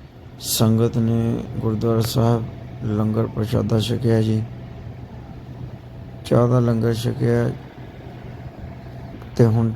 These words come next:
ਚਾਲੇ ਪਾਏ ਆ ਜੀ ਗੁਰਦੁਆਰਾ ਸ਼੍ਰੀ ਗੋਬਿੰਦ ਘਾਟ ਲਈ। ਅੱਜ ਦੀ ਰਾਤ ਸੰਗਤ ਗੁਰਦੁਆਰਾ ਸ਼੍ਰੀ ਗੋਬਿੰਦ ਘਾਟ ਵਿਖੇ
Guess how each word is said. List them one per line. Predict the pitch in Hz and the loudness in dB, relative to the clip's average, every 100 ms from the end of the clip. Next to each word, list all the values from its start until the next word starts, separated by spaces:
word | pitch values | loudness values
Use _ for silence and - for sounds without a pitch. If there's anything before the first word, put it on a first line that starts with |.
| - | 0
ਚਾਲੇ | 113 113 120 120 - - - - - - - - - - - - - | 2 4 4 4 2 -4 -12 -16 -16 -16 -14 -14 -14 -12 -12 -12 2
ਪਾਏ | 120 117 120 | 4 6 4
ਆ | 120 | 4
ਜੀ | 117 117 117 110 | 2 0 0 0
ਗੁਰਦੁਆਰਾ | 117 110 117 117 117 | 0 0 2 2 2
ਸ਼੍ਰੀ | 110 135 120 110 - | 0 0 -2 -2 0
ਗੋਬਿੰਦ | 113 117 123 135 131 | 2 2 0 -2 0
ਘਾਟ | 120 113 | 2 2
ਲਈ। | 117 123 123 - - - - - - - - - - - - - - - - - - - - - - - - - - 120 | 4 4 2 -4 -12 -12 -14 -12 -12 -14 -14 -14 -12 -12 -12 -12 -12 -14 -14 -14 -12 -12 -12 -12 -12 -14 -14 -14 0 2
ਅੱਜ | 117 127 | 2 2
ਦੀ | 131 131 | 4 4
ਰਾਤ | 123 120 123 127 127 127 131 - - - - - | 4 2 2 2 2 2 -2 -10 -14 -16 -12 -10
ਸੰਗਤ | - 120 117 117 120 - 123 123 - - 123 | -4 0 2 2 0 2 2 2 -4 -4 0
ਗੁਰਦੁਆਰਾ | 113 117 127 120 117 120 | 0 0 2 4 4 4
ਸ਼੍ਰੀ | 117 113 117 - | 0 -2 -4 -2
ਗੋਬਿੰਦ | 120 113 113 - | -2 0 -2 -2
ਘਾਟ | 123 113 - | -2 -2 0
ਵਿਖੇ | 110 107 113 | 0 2 4